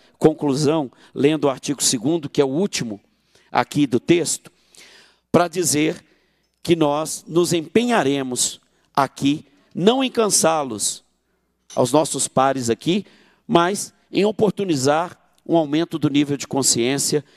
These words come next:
de que votar nesse projeto de lei é uma aberração que pode causar um dano e que tira do Poder Legislativo esta condição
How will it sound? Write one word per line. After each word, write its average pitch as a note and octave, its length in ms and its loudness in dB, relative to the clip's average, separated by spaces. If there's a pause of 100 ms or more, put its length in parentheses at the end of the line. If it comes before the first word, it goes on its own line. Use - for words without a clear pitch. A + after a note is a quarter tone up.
(160)
de - 100 -12
que D3+ 120 0
votar D3+ 340 0
nesse D3+ 220 -8
projeto C#3 480 -2
de A#2+ 100 0
lei B2+ 340 0 (300)
é C#3+ 100 2
uma C#3 300 -2
aberração C3+ 880 -2 (420)
que - 140 -4
pode C3+ 340 2
causar B2+ 460 0
um B2 100 -6
dano C#3 400 0 (440)
e D#3+ 280 0 (380)
que D3+ 140 0
tira B2 560 -2 (500)
do D#3 160 6
Poder C3+ 300 -2
Legislativo D3 720 -2 (260)
esta C3+ 320 0
condição C3+ 600 0